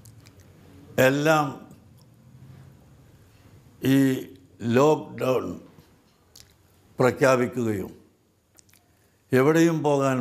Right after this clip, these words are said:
പാടില്ല, ഇറങ്ങാൻ പാടില്ല, സ്ഥലം വിട്ടുപോകരുത് എന്നെല്ലാം കർശന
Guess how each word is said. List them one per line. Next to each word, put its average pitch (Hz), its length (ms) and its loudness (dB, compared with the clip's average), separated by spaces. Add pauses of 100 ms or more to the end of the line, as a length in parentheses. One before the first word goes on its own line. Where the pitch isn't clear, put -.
പാടില്ല, 113 340 -4 (140)
ഇറങ്ങാൻ 143 360 -2 (100)
പാടില്ല, 120 360 -2 (1000)
സ്ഥലം 135 360 0
വിട്ടുപോകരുത് 131 640 0 (120)
എന്നെല്ലാം 123 480 0 (960)
കർശന 143 460 -2